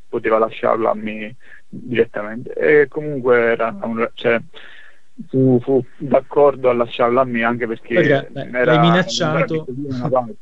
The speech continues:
Speaker 2: <laughs> Cioè, l'hai minacciato
Speaker 1: Aveva
Speaker 2: e
Speaker 1: un
Speaker 2: detto,
Speaker 1: migliaio di,
Speaker 2: "Senti".
Speaker 1: aveva, aveva un migliaio di seguaci, poi lui co-, giustamente con una pagina di dodicimila già la incomincia a, mm, a trattare in modo diverso,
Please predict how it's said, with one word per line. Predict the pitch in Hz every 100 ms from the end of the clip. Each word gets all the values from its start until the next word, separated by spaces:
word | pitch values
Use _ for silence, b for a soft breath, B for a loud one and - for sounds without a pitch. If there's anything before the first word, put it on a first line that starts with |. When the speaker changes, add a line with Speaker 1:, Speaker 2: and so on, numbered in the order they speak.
| -
Speaker 2:
<laughs> | - - 117 -
Cioè, | 196 156
l'hai | 156
minacciato | 170 190 202 -
Speaker 1:
Aveva | -
Speaker 2:
e |
Speaker 1:
un | 165 160
Speaker 2:
detto, | 143 160
Speaker 1:
migliaio | 151
di, | 160 165 135
Speaker 2:
"Senti". | - - -
Speaker 1:
aveva, | 127 135 135 147 -
aveva | 135 135 143
un | 147
migliaio | 143 156 170
di | 139 127 120 117
seguaci, | 143 135 131 113 117
poi | 131 131 123
lui | 127 123
co-, | 117 131 - 127
giustamente | 135 127 135 127 120
con | 117
una | 120 117
pagina | 131 127 127
di |
dodicimila | 120 120 113 123 127 120 113 - - -
già | 131
la | 127 120
incomincia | 120 123 120 - 117 113 113
a, | 117
mm, | 117 110 - -
a | 120
trattare | - 113 117 120
in |
modo | 120 120
diverso, | 127 131 113